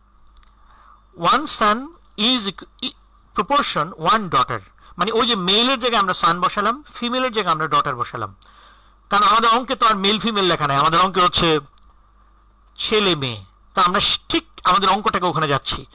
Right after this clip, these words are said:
আমাদের কেস স্টাডি মনে আছে, দুই ছেলে এক মেয়ে, ওইটা নিয়ে যাচ্ছি আমরা। আহ, যারা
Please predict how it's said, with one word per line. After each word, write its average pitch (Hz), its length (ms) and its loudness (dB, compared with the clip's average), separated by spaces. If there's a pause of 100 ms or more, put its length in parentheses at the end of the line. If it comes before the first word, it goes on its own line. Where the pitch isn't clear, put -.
(220)
আমাদের 196 240 2
কেস 226 240 0
স্টাডি 240 260 -2
মনে 226 180 0
আছে, 147 160 0
দুই 175 200 -6
ছেলে 190 220 0
এক 180 160 -2
মেয়ে, 135 160 -8
ওইটা 147 200 -6
নিয়ে 127 160 -8
যাচ্ছি 117 280 -8
আমরা। 104 240 -14 (840)
আহ, 180 200 2
যারা 165 280 2